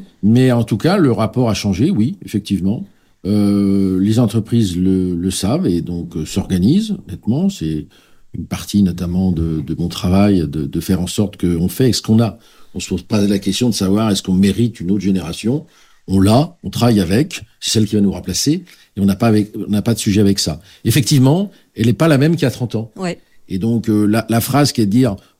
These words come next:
Speaker 1: Moi, quand j'étais jeune », bah oui, mais quand j'étais jeune, c'était il y a trente ans, ça
Speaker 2: <laughs>
Speaker 1: n'existe plus.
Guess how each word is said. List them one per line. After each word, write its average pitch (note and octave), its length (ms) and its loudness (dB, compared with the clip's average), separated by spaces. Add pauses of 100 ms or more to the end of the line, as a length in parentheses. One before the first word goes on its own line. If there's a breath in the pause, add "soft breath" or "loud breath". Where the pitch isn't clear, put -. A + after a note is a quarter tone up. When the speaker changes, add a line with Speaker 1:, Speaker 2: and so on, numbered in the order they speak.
Speaker 1:
Moi, C3+ 320 4
quand A#2+ 180 0
j'étais G#2 280 0
jeune », D3 340 2
bah E2 220 -6
oui, F#2 100 -2
mais G2 120 -2
quand E2+ 120 -10
j'étais F#2+ 220 -4
jeune, A#2 240 0
c'était - 220 -2
il G2 40 4
y - 20 2
a F2+ 40 -2
trente - 260 -10
ans, G#2 120 -4
ça G2+ 120 0
Speaker 2:
<laughs> - 0 -
Speaker 1:
n'existe B2 380 2
plus. G2 320 -4